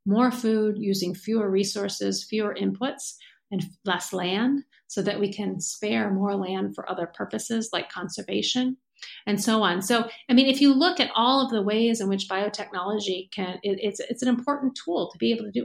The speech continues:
agriculture in a much more sustainable, greener way. Not to mention the dramatic reduction in pesticide use that's brought about by making plants that can essentially protect themselves from insects so that we don't need to use chemicals.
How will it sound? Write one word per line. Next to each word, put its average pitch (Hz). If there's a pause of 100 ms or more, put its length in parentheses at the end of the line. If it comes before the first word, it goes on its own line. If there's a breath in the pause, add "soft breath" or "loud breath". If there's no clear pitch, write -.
agriculture 220
in 196
a 202
much 220
more 208
sustainable, 202 (260 loud breath)
greener 196
way. 180 (380 soft breath)
Not 294
to 277
mention 269 (320 soft breath)
the 202
dramatic 208
reduction 185
in -
pesticide 185
use 170
that's 185
brought 180
about 175
by 180 (340)
making - (320)
plants -
that -
can 170
essentially 190 (140)
protect 240
themselves 247
from 202
insects 202
so 185
that 180
we 196
don't 185
need 185
to -
use -
chemicals. -